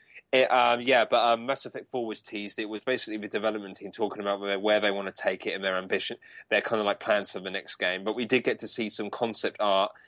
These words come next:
Uh, there was a Krogan at the end of the video as well, and they also talked a bit about their new I P. So Mass Effect four is obviously, um, deep in development now. Um, I wouldn't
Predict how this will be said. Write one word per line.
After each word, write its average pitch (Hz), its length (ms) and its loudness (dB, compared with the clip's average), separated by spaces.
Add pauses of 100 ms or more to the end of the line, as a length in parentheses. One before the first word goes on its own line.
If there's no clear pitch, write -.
(240)
Uh, 98 240 4
there 107 100 2
was 101 140 -2
a 104 60 -2
Krogan 107 520 4
at 101 80 -10
the 98 100 -6
end 98 160 -6
of 98 60 -10
the 95 80 -8
video 92 380 -4
as 90 160 -10
well, 90 180 0
and 92 80 -4
they 101 80 0
also 104 220 -2
talked 110 260 -8
a 98 60 -12
bit - 160 -2
about 90 200 2
their 92 140 0
new 98 180 -6
I 95 140 2
P. 95 240 -2
So 95 300 2 (440)
Mass 123 220 2
Effect 113 280 -2
four 107 260 0
is 101 100 -2
obviously, 101 460 0
um, 98 320 2 (440)
deep 120 260 2
in 107 80 -6
development 101 500 -2
now. 101 320 2
Um, 101 340 0
I 117 140 4
wouldn't 120 300 0